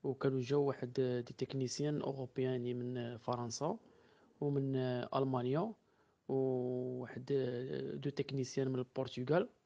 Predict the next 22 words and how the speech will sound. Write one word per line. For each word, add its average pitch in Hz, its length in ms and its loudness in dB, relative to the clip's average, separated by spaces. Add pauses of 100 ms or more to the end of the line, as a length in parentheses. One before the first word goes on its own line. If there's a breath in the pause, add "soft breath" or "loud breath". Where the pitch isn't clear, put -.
(800 soft breath)
وكاين 139 920 0
شي 139 220 4
بعد، 131 280 0
يعني، 131 880 2
دي 131 140 -4
تكنيسيان 139 480 0
افارقه، 131 600 2
يعني، 123 460 -2
من 123 140 -4
افريقيا، 131 400 -2
حتى 139 180 0
هما 139 120 2
جاو 139 120 4
باش 131 180 -2
يحتكوا 151 560 2 (440)
بهم، 135 420 2 (560 loud breath)
باش، 139 240 0
يعني، 135 560 2
حتى - 160 -2
هما 143 160 2
ياخذوا 139 360 0
م-، 123 420 -2